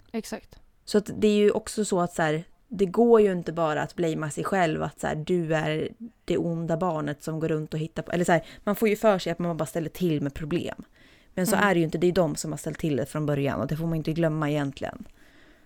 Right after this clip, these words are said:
Speaker 1: Nej. Nej, exakt. Ehm.
Speaker 2: Men det är svårt att veta
Speaker 1: Och
Speaker 2: hur
Speaker 1: som
Speaker 2: man ska, för man vill ju inte bara ställa någon mot väggen, för att det är klart att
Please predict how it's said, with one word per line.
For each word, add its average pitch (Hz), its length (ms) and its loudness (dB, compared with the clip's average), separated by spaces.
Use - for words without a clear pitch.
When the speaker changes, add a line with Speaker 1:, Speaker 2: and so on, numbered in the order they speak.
Speaker 1:
Nej. 214 380 -4
Nej, 226 280 4
exakt. - 600 -4
Ehm. 196 640 -4
Speaker 2:
Men 208 140 2
det 202 80 4
är 208 40 2
svårt 214 380 4
att 190 80 -6
veta 196 220 2
Speaker 1:
Och 208 60 -2
Speaker 2:
hur 180 60 -2
Speaker 1:
som 180 140 4
Speaker 2:
man 165 100 0
ska, - 260 -2
för 185 220 -2
man 202 180 0
vill 202 100 4
ju 202 60 4
inte 190 140 -2
bara 226 100 2
ställa 175 440 0
någon 160 220 -4
mot 160 200 -6
väggen, 165 500 0
för 160 100 -8
att - 80 -16
det 202 60 -6
är - 20 -4
klart 190 220 -4
att 160 80 -12